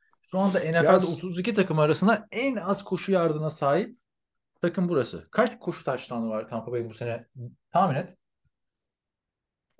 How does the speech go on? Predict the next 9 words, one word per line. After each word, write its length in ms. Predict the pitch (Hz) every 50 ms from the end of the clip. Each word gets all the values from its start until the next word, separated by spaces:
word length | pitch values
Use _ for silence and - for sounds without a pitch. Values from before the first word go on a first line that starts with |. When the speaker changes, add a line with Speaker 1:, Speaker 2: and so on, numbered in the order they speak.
| _ _ _ _ _ _ _ _ _ _ _ _ _ _ _ _ _ _ _ _ _ _ _
Speaker 2:
Çok 240 | - - - - -
az 220 | 135 123 98 -
ya. 200 | 104 98 113 117
Leonard 280 | 113 113 110 117 117 113
Fournette'i 520 | - - - 113 110 113 117 113 117 117
ben 140 | 117 117 113
fantezide 640 | 110 - - 117 113 110 - - 117 110 104 120 113
takip 380 | - - 117 113 110 - - 123
ediyordum. 380 | 123 135 151 156 147 139 127